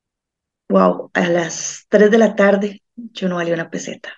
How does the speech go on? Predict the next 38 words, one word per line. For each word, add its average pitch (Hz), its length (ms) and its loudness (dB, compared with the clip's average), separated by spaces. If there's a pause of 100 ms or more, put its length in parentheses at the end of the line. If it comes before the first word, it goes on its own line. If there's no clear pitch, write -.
(100)
estaba - 260 -6
hecha - 220 -8
leña. - 280 -12 (1600)
Y 208 100 2
lloraba 196 400 6
y 240 40 4
lloraba 202 340 4
y 208 60 2
lloraba, 190 440 2 (340)
pero 175 220 0
no 175 180 -2
del 196 180 4
dolor 180 320 2
ni 190 100 4
de 185 80 2
la 175 80 -4
angustia, 170 520 -14 (400)
sino 180 320 2
del 175 100 2
montón 175 340 -2
de 180 100 -2
llamadas 165 460 -6
que - 80 -12
estaba 175 320 -2
recibiendo, 180 680 -4 (460)
de 170 120 0
gente 185 320 0
que 190 120 0
se 170 80 -6
estaba 170 320 -2
dando 175 340 0
durante 170 420 -4
el 160 100 -4
día 175 200 -4
cuenta 175 300 0
de 180 80 2
la 175 100 -2
noticia 175 500 -6